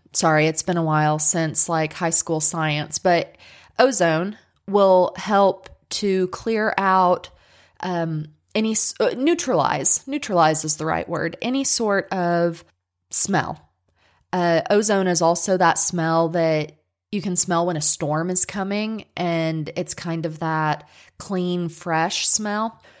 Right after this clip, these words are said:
Uh, there is, I kinda checked on Amazon a little bit to see what the best ozone machine is, and the best one on the market that I could tell for pet smells is called the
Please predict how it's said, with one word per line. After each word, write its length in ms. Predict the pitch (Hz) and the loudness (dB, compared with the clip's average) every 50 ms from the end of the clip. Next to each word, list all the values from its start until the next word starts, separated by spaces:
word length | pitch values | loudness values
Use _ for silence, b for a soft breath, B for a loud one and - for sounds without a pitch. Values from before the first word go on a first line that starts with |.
| b b b b b _ | b b b b b _
Uh, 240 | - 190 180 175 170 170 | 0 2 2 2 2 0
there 260 | 170 175 202 190 - - | 0 2 2 2 4 2
is, 460 | - 202 196 196 196 196 196 190 - - - | 0 2 2 4 4 2 2 2 0 2 2
I 100 | - 190 | 2 2
kinda 260 | 190 - 240 294 302 | 2 0 0 0 2
checked 280 | 302 - 294 269 - - | 2 2 0 0 2 2
on 200 | 226 208 202 196 | 0 0 0 -2
Amazon 480 | - 180 180 180 175 165 180 175 180 170 | -2 -2 -2 -2 -2 0 0 0 0 0
a 80 | 170 | 0
little 200 | 170 170 170 170 | 0 2 0 2
bit 280 | 165 170 170 170 - - | 2 2 2 2 0 -2
to 100 | - 196 | -4 -2
see 640 | - - - - 202 180 180 180 175 175 175 175 b b b b b b b | -2 -2 -2 -2 -2 -2 0 0 -2 -2 -4 -6 b b b b b b b
what 220 | - 185 180 185 | 0 0 2 2
the 60 | 190 | 2
best 320 | 160 175 165 165 - - - - | 2 2 2 2 2 -2 -2 0
ozone 460 | 175 170 170 165 - 180 180 180 185 | 0 2 2 4 2 2 2 2 0
machine 440 | 185 185 - - - 196 196 190 185 | -2 -4 -4 -4 -4 -4 -4 -4 -4
is, 540 | - - 196 190 185 185 185 190 185 - B B B B B B B _ | -4 -2 0 2 4 4 4 2 0 -2 B B B B B B B _
and 160 | - 190 190 | -2 -2 0
the 60 | 196 190 | 0 2
best 280 | 262 302 349 - - | 2 2 2 0 -2
one 140 | - 415 370 | -2 0 0
on 100 | 311 269 | 2 2
the 80 | 226 190 | 0 2
market 520 | 175 165 170 175 170 - 196 185 185 - | 2 2 2 2 2 0 0 0 0 0
that 80 | 196 185 | 0 0
I 100 | 175 170 | 0 0
could 180 | - 202 160 | -2 -4 -8
tell 400 | - - 185 170 165 170 170 170 | -6 -6 -2 0 2 4 4 2
for 760 | 170 170 - - 180 165 165 165 165 160 160 160 156 156 _ _ _ | 0 -2 -6 -4 0 2 2 4 2 2 2 0 -2 -4 _ _ _
pet 420 | - - 185 185 180 170 - - _ _ _ _ _ | -10 -4 0 2 2 2 0 -2 _ _ _ _ _
smells 600 | - - - 226 226 220 233 247 262 269 - - - _ - | -4 -2 0 0 0 0 0 0 2 2 0 0 0 _ 2
is 260 | 190 180 175 170 - | 4 4 4 2 0
called 460 | - - - 190 180 185 175 165 156 | -2 -2 2 2 2 2 2 -2 -2
the 260 | 180 170 160 156 - | 0 2 2 0 0